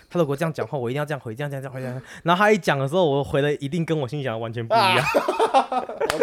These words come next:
Speaker 2: 惨哦。我这个暴怒的故事啊，发生在国小。
Speaker 1: 哦，国小。
Speaker 2: 那时候我去参加一个国语日报的营队。国语日报如果大家不知道的话，反正就是给小朋友看的报纸。
Speaker 1: 小朋友的报纸，
Speaker 2: 然后有注音。
Speaker 1: 对。哎。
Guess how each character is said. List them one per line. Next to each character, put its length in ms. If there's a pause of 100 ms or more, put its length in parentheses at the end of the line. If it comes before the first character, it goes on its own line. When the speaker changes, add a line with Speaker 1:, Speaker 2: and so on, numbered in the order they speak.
(100)
Speaker 2:
惨 220
哦。 80 (1300)
我 120
这 100
个 80
暴 220
怒 80
的 80
故 180
事 100
啊， 120
发 120
生 80
在 80
国 240
小。 160 (240)
Speaker 1:
哦， 160
国 140
小。 140
Speaker 2:
那 40
时 60
候 60
我 80
去 100
参 180
加 160
一 60
个 360
国 240
语 100
日 120
报 140
的 100
营 160
队。 200
国 160
语 40
日 40
报 100
如 120
果 140
大 140
家 80
不 80
知 80
道 60
的 40
话， 140
反 120
正 60
就 80
是 280 (320)
给 140
小 120
朋 80
友 80
看 100
的 60
报 40
纸。 20
Speaker 1:
小 100
朋 120
友 100
的 60
报 180
纸， 160
Speaker 2:
然 80
后 100
有 60
注 180
音。 180
Speaker 1:
对。 100
哎。 220